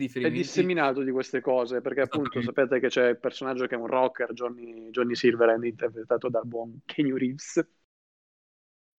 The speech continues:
Speaker 1: E... Cioè, a me quando c'è tutta questa roba meta dei, della musica dentro i videogiochi, a me piace, piace una cifra, piace una cannonata, quindi, e la colonna sonora è spaziale, è spaziale.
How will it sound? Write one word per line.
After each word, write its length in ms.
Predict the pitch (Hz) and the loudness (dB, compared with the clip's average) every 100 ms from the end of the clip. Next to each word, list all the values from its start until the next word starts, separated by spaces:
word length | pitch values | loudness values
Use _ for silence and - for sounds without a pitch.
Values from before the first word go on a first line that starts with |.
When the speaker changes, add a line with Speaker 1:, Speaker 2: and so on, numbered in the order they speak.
| - | 4
Speaker 1:
E... 1500 | 139 135 120 117 117 117 113 113 110 113 110 110 110 107 110 _ _ _ _ _ | 8 8 8 4 -2 -4 -4 -4 -6 -6 -6 -8 -8 -10 -12 _ _ _ _ _
Cioè, 200 | 147 135 | -4 -2
a 80 | 151 | -2
me 360 | 160 170 165 151 | -2 -2 -2 -2
quando 400 | 139 131 127 135 | -4 -6 -6 -6
c'è 140 | - 135 | -12 -12
tutta 200 | 151 156 | -6 -4
questa 220 | 143 - | -4 -2
roba 180 | 139 135 | 0 0
meta 720 | 143 143 135 135 131 127 123 | 2 0 2 4 4 2 -2
dei, 840 | 123 123 120 120 120 117 117 117 117 | -2 -4 -4 -4 -6 -6 -6 -8 -10
della 180 | 123 127 | -8 -6
musica 360 | 139 139 139 | -6 -2 0
dentro 220 | 139 139 | 0 2
i 40 | 139 | 0
videogiochi, 280 | 135 160 147 | 2 0 0
a 60 | |
me 500 | 123 139 127 120 113 | 0 -2 -2 -2 -4
piace, 340 | - 120 117 117 | -6 -8 -6 -8
piace 200 | 123 123 | -8 -12
una 80 | 117 | -10
cifra, 380 | - 117 - - _ | -6 -4 -6 -10 _
piace 180 | - - | -10 -8
una 100 | 120 | -2
cannonata, 500 | 117 117 113 113 110 | -2 0 -2 0 2
quindi, 360 | 120 117 117 - | 2 4 0 4
e 160 | 139 143 | 8 10
la 100 | 139 | 12
colonna 340 | 139 135 135 | 10 8 4
sonora 360 | - 127 127 120 | -4 -4 0 -2
è 40 | |
spaziale, 1000 | - - 120 - - 123 101 104 98 98 _ _ - | -4 -8 -8 -10 -14 -14 -12 -14 -14 -18 _ _ -12
è 120 | - | -12
spaziale. 920 | - - - - 156 120 120 113 110 | -12 -8 -10 -8 -6 -4 -4 -6 -10